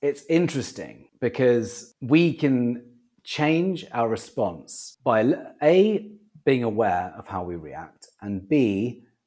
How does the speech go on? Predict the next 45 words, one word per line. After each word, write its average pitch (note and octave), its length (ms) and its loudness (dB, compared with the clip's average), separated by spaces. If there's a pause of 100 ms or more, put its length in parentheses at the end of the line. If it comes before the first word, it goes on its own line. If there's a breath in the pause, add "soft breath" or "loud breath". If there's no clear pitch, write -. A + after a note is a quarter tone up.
(100)
by A#2+ 100 2
releasing A2+ 640 2
the F2+ 80 -4
trauma, F#2+ 540 -10 (340)
which - 160 -12
has A#2+ 140 -10
caused F#2+ 560 -4 (240)
us - 140 -10
to - 120 -20
be G2 100 -10
overreactive. E2 760 -12 (220)
And G2 80 -12
we, G2+ 140 -6 (240)
that's - 320 -4
when G2 160 -6
we F2+ 60 -10
start F2+ 320 -14
to E2 80 -20
get E2 160 -16
really F2 220 -10
deep D#2 260 -18
and F#2 100 -18
we D#2+ 60 -18
start - 220 -16
to - 80 -20
peel F#2 160 -14
back D2 160 -16
the D#2+ 40 -20
layers E2 200 -14
of D#2+ 80 -18
the G2 100 -8
onion. A2+ 300 -10 (180)
So C#3 240 4
a C3 40 2
big G3 240 4
part, C3 320 4 (220)
part A#2 280 -2
of G#2+ 80 -8
the G#2+ 100 -4
emotional G2 840 -4 (200)
pillar A2+ 480 -2 (180)
is G#2+ 240 -8
A, D3 240 4
understanding A2+ 880 -4 (320)
what G2+ 300 -8